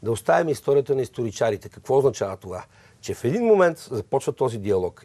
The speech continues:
и когато започнат постепенно да се чистят нещата, те ще бъдат променени и в македонските учебници. Виждаме една невероятна воля в това ново македонско правителство и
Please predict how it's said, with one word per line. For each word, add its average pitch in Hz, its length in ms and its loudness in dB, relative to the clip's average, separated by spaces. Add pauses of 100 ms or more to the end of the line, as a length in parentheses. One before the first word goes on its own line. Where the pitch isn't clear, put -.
и 95 120 -14
когато 104 560 -2 (280)
започнат 131 480 -4
постепенно 127 460 -2
да 120 80 -4
се - 60 -12
чистят - 160 -8
нещата, 147 300 -4
те 143 140 -2
ще 131 120 -4
бъдат 123 240 0
променени 127 300 -4
и 123 60 -6
в - 60 -14
македонските 113 560 -4
учебници. 104 500 -4 (560)
Виждаме 139 360 0
една 135 160 2
невероятна 143 480 0
воля 127 380 4
в 113 80 -16
това 135 140 0
ново 127 260 0
македонско 120 480 -4
правителство 139 540 -6
и 123 220 -8